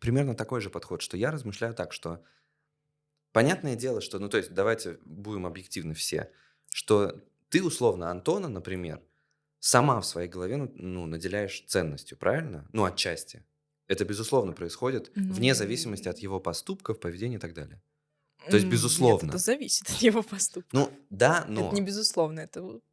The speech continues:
Speaker 1: Ну, короче, согласись, что часть, э, ценности его в твоей голове,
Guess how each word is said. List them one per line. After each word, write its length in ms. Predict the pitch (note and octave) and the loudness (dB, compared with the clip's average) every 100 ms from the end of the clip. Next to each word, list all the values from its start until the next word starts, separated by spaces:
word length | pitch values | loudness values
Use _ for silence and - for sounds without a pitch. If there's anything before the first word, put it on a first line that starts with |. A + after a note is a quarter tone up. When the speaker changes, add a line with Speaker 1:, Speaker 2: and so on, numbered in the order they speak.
| _ _ _ | _ _ _
Speaker 1:
Ну, 100 | - | -4
короче, 320 | B2 C3+ G2+ E2+ | 0 0 0 -4
согласись, 420 | G#2 A2 A2+ D#3 | -4 -2 -4 -6
что 160 | - | -6
часть, 560 | F#2 - F#2 - - - _ - | -2 2 2 0 -14 -20 _ -16
э, 440 | E2 D#2+ D#2 D#2 _ _ | -14 -14 -16 -20 _ _
ценности 720 | - D#3 G3 C#3+ - D#2+ D2+ - | 4 4 4 -6 -8 -14 -14 -8
его 320 | F2 E2 D2 | -6 -6 -10
в 80 | - | -6
твоей 240 | F2 D#2+ | -6 -6
голове, 400 | E2 E2+ D#2+ D2+ | -8 -10 -10 -14